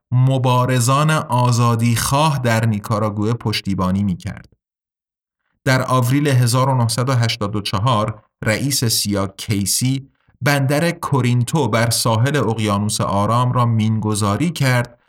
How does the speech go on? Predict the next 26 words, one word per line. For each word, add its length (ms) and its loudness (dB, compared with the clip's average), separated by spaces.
تا 160 0
اقتصاد 680 -2
پیش 320 -4
از 140 0
آن 120 2
هم 180 2
شدیداً 500 -2
تضعیف 580 -2
شده 420 -2
نیکاراگوئه 640 0
را 140 0
به 140 -4
کلی 560 -2
ویران 420 0
سازد. 500 -8
سیا 340 2
همچنین 500 0
در 200 0
نیکاراگوئه 640 0
مخازن 720 0
و 60 0
لوله‌های 680 2
نفت 460 0
را 140 0
منفجر 640 -2
می‌کرد. 440 -8